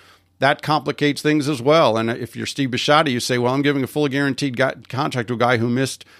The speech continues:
extensive time in each of the last two years." Uh, it's not my money, it's Steve Bisciotti's money, but he has been on, on board saying he's not in favor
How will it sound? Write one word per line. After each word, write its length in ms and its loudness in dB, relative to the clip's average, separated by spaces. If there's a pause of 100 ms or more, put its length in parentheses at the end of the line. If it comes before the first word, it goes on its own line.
extensive 540 -2
time 280 2
in 60 2
each 180 -2
of 100 -4
the 80 2
last 340 0
two 100 -2
years." 540 0 (360)
Uh, 140 -12
it's 220 -8
not 120 2
my 160 6
money, 280 4
it's 80 -6
Steve 160 -2
Bisciotti's 440 2
money, 280 0
but 320 4
he 240 0
has 220 0
been 200 2
on, 400 0
on 220 -2
board 320 0
saying 320 0
he's 200 -4
not 280 0
in 100 -4
favor 560 0